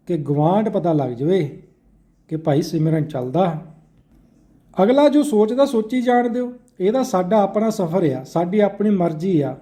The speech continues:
ਅਸੀਂ ਆਪਣੇ ਜੋ ਅਧਿਆਤਮਕ ਰਾਹ ਆ, ਸਾਨੂੰ ਗੁਰੂ ਦੱਸਦਾ ਆ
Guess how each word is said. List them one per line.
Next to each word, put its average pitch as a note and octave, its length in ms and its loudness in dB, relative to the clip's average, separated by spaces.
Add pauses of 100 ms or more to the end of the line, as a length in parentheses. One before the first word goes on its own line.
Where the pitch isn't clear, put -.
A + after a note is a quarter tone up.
(180)
ਅਸੀਂ G3 240 0
ਆਪਣੇ G3 560 -2
ਜੋ F#3 280 -2
ਅਧਿਆਤਮਕ F3 560 0
ਰਾਹ F#3 320 0
ਆ, A2+ 180 -8
ਸਾਨੂੰ G3+ 600 -4 (360)
ਗੁਰੂ G3+ 300 0
ਦੱਸਦਾ D#3+ 480 0
ਆ - 40 -12